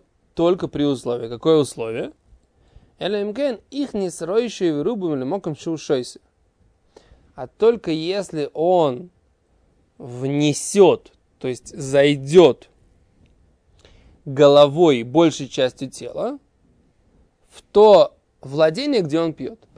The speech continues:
То есть, грубо говоря, так, он стоит, э, в владении многих, то есть это улица, а мой стол, значит, это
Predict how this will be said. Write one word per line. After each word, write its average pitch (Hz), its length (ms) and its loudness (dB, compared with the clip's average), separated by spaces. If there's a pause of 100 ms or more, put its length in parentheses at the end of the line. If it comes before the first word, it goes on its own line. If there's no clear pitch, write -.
То - 40 -12
есть, - 280 -16
грубо 190 280 -6
говоря, 175 220 2
так, 135 180 -4
он 196 140 -2
стоит, 170 560 -6 (480)
э, 120 340 -16
в - 1400 -10
владении 143 400 -6
многих, 123 200 -10
то 117 40 -20
есть 113 120 -20 (340)
это 151 220 -6
улица, 127 440 -8
а 139 60 -8
мой 135 160 -8
стол, 247 320 0
значит, 170 300 -12
это 170 300 -8